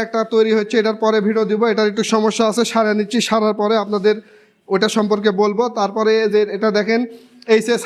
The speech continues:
হান্ড্রেড, হান্ড্রেড সিসির এইচএস জাপানি টু স্ট্রোক বাইক। ভাই, পাখির ডানা, এটা তিরিশ হাজার টাকা দাম। যারা এইচএস বাইক খুঁজেন, তারা নিতে পারেন, খুবই কম দামে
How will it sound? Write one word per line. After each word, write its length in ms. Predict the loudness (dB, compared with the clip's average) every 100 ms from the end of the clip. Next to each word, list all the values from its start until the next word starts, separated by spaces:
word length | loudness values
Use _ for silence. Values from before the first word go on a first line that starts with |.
| -2
হান্ড্রেড, 360 | 0 2 0 -4 -18 -20 -20 _ _ _ _ _ _ -6
হান্ড্রেড 320 | -4 -2 -4 -6
সিসির 240 | -4 0 0
এইচএস 240 | 2 0 0
জাপানি 340 | -2 0 0 -2
টু 40 | -2 -2
স্ট্রোক 200 | -2 -2 0
বাইক। 240 | 0 0 0
ভাই, 120 | -2 -2
পাখির 260 | -6 -6 -4
ডানা, 180 | -2 0 0
এটা 120 | -2 -4
তিরিশ 180 | -4 -2
হাজার 160 | 0 0 0
টাকা 160 | -2 0
দাম। 120 | -2 -2
যারা 140 | -2 0 0
এইচএস 220 | -2 -4 -2
বাইক 160 | -2 -2
খুঁজেন, 220 | -4 -4 -2
তারা 180 | -2 -2 -6 -18 -18 -2
নিতে 220 | 0 2 0
পারেন, 160 | 0 -4 -12 -6
খুবই 200 | -2 0
কম 120 | 0 0 0
দামে 200 | 0